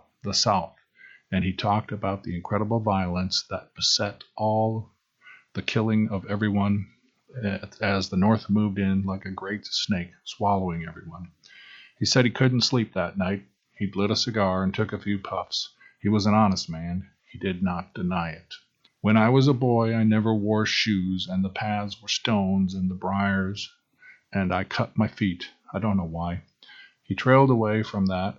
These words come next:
as if he couldn't complain, but without, but being without shoes in the underbrush and walking everywhere on the sharp stones cut his feet.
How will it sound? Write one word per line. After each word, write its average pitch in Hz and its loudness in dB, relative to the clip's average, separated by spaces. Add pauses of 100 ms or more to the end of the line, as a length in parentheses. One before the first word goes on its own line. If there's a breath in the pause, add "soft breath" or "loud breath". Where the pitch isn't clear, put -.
as 95 -6
if 107 -6
he 98 -16
couldn't 110 -6
complain, 107 2
but - -14 (160)
without, 110 -4 (420)
but 98 -8
being 127 4
without 104 0
shoes 120 2
in 104 2
the 98 2
underbrush 98 0
and 85 -18
walking 101 -6
everywhere 92 -6
on 90 -12
the 90 -12
sharp 101 -6
stones 98 0
cut 104 -8
his 98 -6
feet. 90 -8